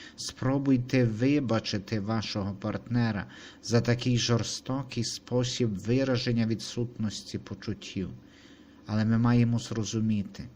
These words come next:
що примусити любити ми не можемо нікого, навіть себе.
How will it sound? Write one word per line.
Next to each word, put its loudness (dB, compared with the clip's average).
що 0
примусити 2
любити -2
ми 6
не 6
можемо 2
нікого, -2
навіть -2
себе. -4